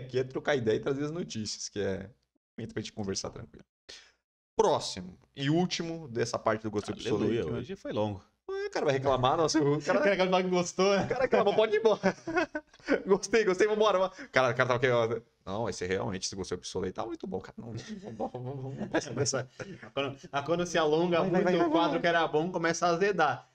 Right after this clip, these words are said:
Speaker 2: O cara começou bem, tava bom. Depois o cara mete na sequência, Renato Timóteo e Páscoa aleatoriamente.
Speaker 1: É, hoje
Speaker 2: O cara
Speaker 1: em dia
Speaker 2: destruiu, o cara... o cara levantou e derrubou o quadro no final, entendeu?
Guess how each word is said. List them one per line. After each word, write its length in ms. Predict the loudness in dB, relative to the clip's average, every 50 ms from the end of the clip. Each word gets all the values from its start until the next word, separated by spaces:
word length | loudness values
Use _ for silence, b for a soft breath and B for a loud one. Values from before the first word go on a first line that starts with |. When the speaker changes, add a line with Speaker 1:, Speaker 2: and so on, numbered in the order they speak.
| _ _ -18
Speaker 2:
O 80 | -6
cara 220 | 0 2 2 2 2
começou 420 | 2 0 0 0 4 4 2 4
bem, 260 | 4 4 4 4 4
tava 240 | 2 2 4 4 2
bom. 220 | 4 4 2 2
Depois 220 | 2 2 0 0 0
o 60 | 2
cara 180 | 2 2 2 2
mete 340 | 4 2 2 2 2 0 0
na 260 | 0 0 0 0 0 2
sequência, 540 | 2 0 0 0 -2 -4 -2 -2 -2 -4 -4
Renato 280 | -2 0 0 0 0 0
Timóteo 420 | -2 -2 2 2 2 2 4 2
e 20 | -2
Páscoa 460 | 2 2 2 2 2 0 0 2 2
aleatoriamente. 920 | 4 4 2 2 2 0 0 0 0 -2 -4 -4 -6 -6 -6 -8 -10 -10 _
Speaker 1:
É, 80 | -10 -6
hoje 260 | -6 -4 -4 -4 -4
Speaker 2:
O 40 | -2
cara 160 | 0 0 0
Speaker 1:
em 40 | 0
dia 40 | 0
Speaker 2:
destruiu, 380 | -2 0 2 4 4 6 4 4
o 260 | 2 0 -2 -8 -10 -4
cara... 300 | 0 2 2 2 0 B B B B
o 40 | B
cara 180 | 2 2 4 4
levantou 520 | 4 4 4 4 2 2 2 4 4 4
e 20 |
derrubou 360 | 4 4 2 2 4 4 2 2
o 60 | 4
quadro 240 | 2 2 2 2 -2
no 60 | -4
final, 400 | -4 -6 -4 -4 -2 -4 -4 -6
entendeu? 240 | -6 -6 -4 -2 0